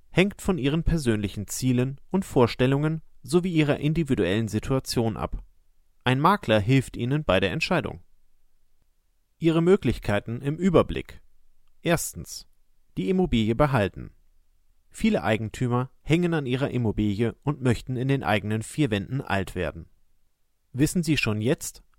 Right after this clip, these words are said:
dass Sie Ihre Immobilie behalten möchten, sollten Sie einige Faktoren berücksichtigen. Denn nur wer sich frühzeitig mit dem Thema auseinandersetzt,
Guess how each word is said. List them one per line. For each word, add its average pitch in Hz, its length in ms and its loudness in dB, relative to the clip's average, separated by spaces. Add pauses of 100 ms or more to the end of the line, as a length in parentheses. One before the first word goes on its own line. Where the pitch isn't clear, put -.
(100)
dass 143 180 -2
Sie 202 120 -4
Ihre 127 240 0
Immobilie 120 500 0
behalten 110 460 -2
möchten, 165 420 -4 (300)
sollten 180 340 2
Sie 190 180 0
einige 113 360 -2
Faktoren 113 600 -2
berücksichtigen. 117 760 0 (580)
Denn 131 180 4
nur 175 300 4
wer 113 140 2
sich 110 160 -4
frühzeitig 185 840 -2
mit - 160 -6
dem 101 140 -4
Thema 147 340 2
auseinandersetzt, 113 920 -2